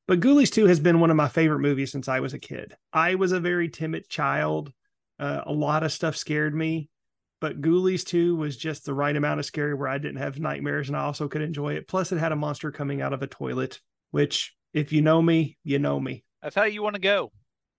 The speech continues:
Speaker 2: <laughs> My final one is, is probably one of the most beautiful horror films in many ways. And the first half of it is the story of the title character, and, and the quote unquote star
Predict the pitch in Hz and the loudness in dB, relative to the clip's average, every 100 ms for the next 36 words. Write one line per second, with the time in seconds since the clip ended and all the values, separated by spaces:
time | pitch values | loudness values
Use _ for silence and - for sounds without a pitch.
0 | _ - 294 - - - 262 240 302 302 | _ -6 -4 -4 -8 -6 -2 2 4 4
1 | 233 208 202 196 - 190 165 160 151 - | 2 -2 -4 -6 -8 -4 -2 -2 -4 -10
2 | 175 - 220 220 196 170 151 147 - - | -10 -6 -6 -4 -6 -6 -6 -8 -10 -8
3 | 147 151 135 147 135 - 151 143 135 - | -4 -4 -2 -2 -2 0 0 0 -2 -4
4 | 127 127 127 123 - _ 180 160 151 147 | -4 -4 -6 -14 -20 _ -12 -10 -8 -8
5 | 135 131 127 123 117 - 151 143 - 185 | -4 0 0 0 -2 -8 -12 -10 -4 -4
6 | 180 - 156 143 - 143 127 131 - 156 | -4 -4 -2 -2 -2 -6 -6 -10 -10 -10
7 | 139 - 127 - 139 139 135 139 127 127 | -10 -14 -18 -12 -8 -8 -8 -8 -12 -10
8 | 135 131 123 - 127 120 - 120 113 107 | -4 -4 -4 -8 -10 -10 -12 -16 -16 -18
9 | _ _ 156 139 156 139 131 135 123 123 | _ _ -12 -10 -8 -10 -8 -10 -10 -14
10 | _ - 170 143 156 123 - 139 127 127 | _ -8 -6 -6 -8 -10 -10 -8 -6 -8